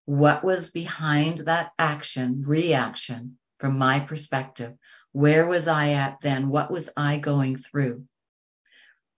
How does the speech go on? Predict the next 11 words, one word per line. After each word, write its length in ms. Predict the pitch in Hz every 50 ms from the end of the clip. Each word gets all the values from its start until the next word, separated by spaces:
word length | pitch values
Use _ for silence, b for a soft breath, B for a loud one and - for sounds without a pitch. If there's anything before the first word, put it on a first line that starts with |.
| _ _ _ _ _ _ _ -
And 140 | 143 143 143
recognizing 1040 | 143 139 139 - 160 147 147 151 143 143 147 143 143 147 143 143 143 143 139 139 _ _ _ _ _ _ _ _ _ _ _ _ _ _ _ _ _ _ _ _ _ - _ -
the 160 | - 160 160 143
role 580 | 147 160 156 160 165 139 127 143 185 226 - -
that 320 | 147 160 147 143 127 - -
our 180 | 135 135 131
dog 540 | 127 135 131 139 170 185 160 131 131 127 - _
played 460 | - - 156 160 160 175 180 170 - -
in 240 | 139 139 127 123 123
that 400 | 123 123 113 110 113 110 - - - - _ _ _ _ _ _ _ _ _ _ _ -
and 400 | 147 143 135 131 131 127 123 -